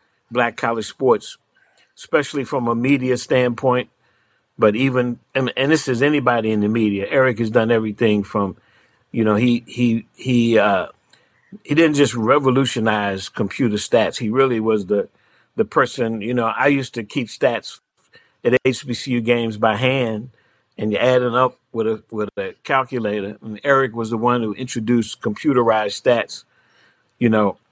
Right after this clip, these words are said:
um, I don't know, twenty years ago, if not more. And he trained numerous people who've gone on, uh, in various level of athletics, not just in stats, but in P R and public relations,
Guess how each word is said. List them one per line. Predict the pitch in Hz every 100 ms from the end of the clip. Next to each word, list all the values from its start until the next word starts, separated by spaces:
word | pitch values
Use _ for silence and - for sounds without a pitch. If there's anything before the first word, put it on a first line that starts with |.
| _
um, | 110 107 95 92 - _ -
I | 120
don't | 131 104
know, | 101 92
twenty | - - 143 135
years | 135 135 120
ago, | 120 131
if | 113
not | 123 120
more. | 110 117 123 139 - _ _ _ _
And | 117 117
he | 107
trained | - 160 151 135 127 110 104
numerous | 131 190 185 127 -
people | 147 110 107 101
who've | 117 110
gone | 120 117 113
on, | 117 113 107 95 - - _ _ _ _ _ _
uh, | 117 107 101 -
in | 110 101
various | 101 135 139 120 117
level | 117 107 104
of | 104 101
athletics, | 104 - 113 101 92
not | 117 123
just | 113 110 110
in |
stats, | 101 - 123 107 - 98
but | 104 101
in | 98 90 _ _ _ _
P | - 147
R | 120 123 117 123
and | 107 92
public | - 123 117 104
relations, | 101 120 123 - 117 110 107